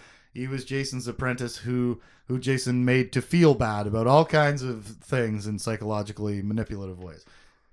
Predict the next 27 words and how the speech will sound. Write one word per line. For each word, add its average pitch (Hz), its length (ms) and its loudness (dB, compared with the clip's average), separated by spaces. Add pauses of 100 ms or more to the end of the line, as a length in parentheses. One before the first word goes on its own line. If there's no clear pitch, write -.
(160)
He's, 156 540 -6
he 147 300 -2
was, 135 440 -2
uh, 127 380 0 (340)
Jason's 135 440 -2
apprentice 131 600 -2
who, 131 380 2
uh, 120 300 2
was 117 180 0
also 104 220 -4
tortured. - 420 -16 (520)
You 113 100 -4
know, 113 240 -2 (220)
he's 147 240 0
able 160 240 2
to 165 120 -4
relate 156 400 0
to 135 100 -10
her 104 260 -6
on 104 160 -8
a 98 40 -10
lot 98 200 -8
of 92 80 -8
levels, 90 500 -12 (140)
being 113 480 -4 (280)
Jason's 113 600 -4
abusee, 110 960 -4